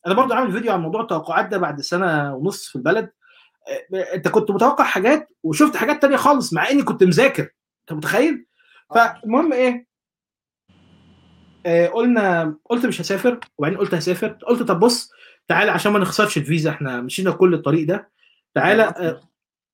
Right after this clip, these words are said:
Speaker 1: و-، و-، وخلي بالك أنا أصلًا وأنا بقدم على فيزا نيوزيلندا دي كنت بقول يعني معذرة إلى ربكم، أنا خلاص دي آخر محاولة.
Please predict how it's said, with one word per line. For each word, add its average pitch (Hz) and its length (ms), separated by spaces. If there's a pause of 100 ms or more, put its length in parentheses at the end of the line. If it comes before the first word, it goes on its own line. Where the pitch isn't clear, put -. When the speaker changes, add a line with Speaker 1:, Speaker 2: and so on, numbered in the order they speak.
Speaker 1:
و-، 196 40 (180)
و-، 175 220
وخلي 160 240
بالك 233 240
أنا 185 140
أصلًا 208 240
وأنا 165 120
بقدم 214 280
على 160 160
فيزا 214 200 (100)
نيوزيلندا 175 380
دي 214 160
كنت 185 260
بقول 214 480 (280)
يعني 143 220
معذرة 170 560
إلى 151 260
ربكم، 170 420
أنا 151 140
خلاص 165 500
دي 175 260
آخر 160 200
محاولة. 117 320